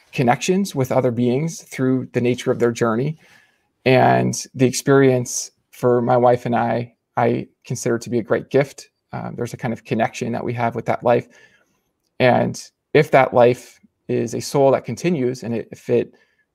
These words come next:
voluntarily entangled itself into our journey through this short experience, there could be reasons for that that have nothing to do with sort of opportunities for it to learn the lessons of love. Um, there's just a wide range of,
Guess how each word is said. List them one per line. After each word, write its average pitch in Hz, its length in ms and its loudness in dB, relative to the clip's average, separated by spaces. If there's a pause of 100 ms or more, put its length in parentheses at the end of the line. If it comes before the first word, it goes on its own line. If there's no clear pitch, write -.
(120)
voluntarily 120 720 0
entangled 127 500 -6
itself 113 560 -4 (260)
into 113 280 -8
our 113 100 -4
journey 120 400 -4
through 120 300 -8
this - 460 -10
short 160 300 -2
experience, 123 680 -6 (640)
there 139 120 4
could 139 180 2
be 120 320 2
reasons 123 560 0
for - 140 -6
that 117 280 -2
that 120 120 -2
have 120 160 -2
nothing 127 280 0
to 113 80 0
do 120 240 -2
with 123 180 -4
sort 117 200 -6
of - 120 -10 (580)
opportunities 120 680 0
for - 180 2
it 110 200 2
to 113 220 -4
learn 113 260 -2
the 113 60 0
lessons 110 380 0
of 107 140 -2
love. 120 320 4 (640)
Um, 117 420 0 (500)
there's 151 140 6
just 160 140 4
a 147 80 6
wide 135 320 6
range 123 420 0
of, 113 220 -8